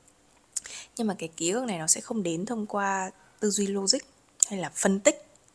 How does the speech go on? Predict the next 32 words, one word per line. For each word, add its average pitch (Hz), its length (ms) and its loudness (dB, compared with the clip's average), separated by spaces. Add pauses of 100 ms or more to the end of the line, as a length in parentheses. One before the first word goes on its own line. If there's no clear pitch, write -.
(520)
Nó 170 100 -2
sẽ - 160 10
đến 170 260 -2
qua 196 240 -2
trực - 220 -6
giác, 196 280 -2
qua 208 140 2
cảm 135 320 -8
nhận 160 200 -10
từ 170 120 -8
con 175 140 -4
tim. 208 240 0 (640)
Thế 190 100 -6
nên 214 260 2
nếu 185 320 4
bạn 240 300 0
nào 170 280 -2
mà 156 300 -6 (360)
đã - 160 0
đi 233 540 0
khá 220 220 -2
là 262 160 0
xa, 254 760 2 (100)
một 180 80 -6
hành 165 200 -8
trình 160 220 -6 (100)
dài 160 420 -4
trên, 190 400 -2 (720)
à, 170 200 -2
đi 185 140 2
một 185 120 2
bước 196 180 -4